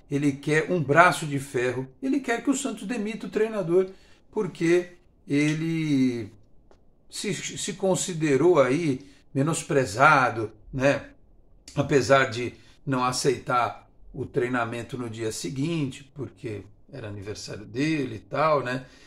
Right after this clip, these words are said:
Aí vem toda uma conversa, né, de que o elenco,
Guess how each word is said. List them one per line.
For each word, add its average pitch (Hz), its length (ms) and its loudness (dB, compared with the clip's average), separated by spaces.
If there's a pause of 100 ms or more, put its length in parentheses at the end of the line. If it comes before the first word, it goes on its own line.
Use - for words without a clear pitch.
(280)
Aí 233 320 -2
vem 175 220 -2
toda 190 220 0
uma 180 180 -2
conversa, 135 760 -2
né, 139 180 -2
de 123 160 -10
que 135 260 -6
o 120 140 -6
elenco, 127 520 -4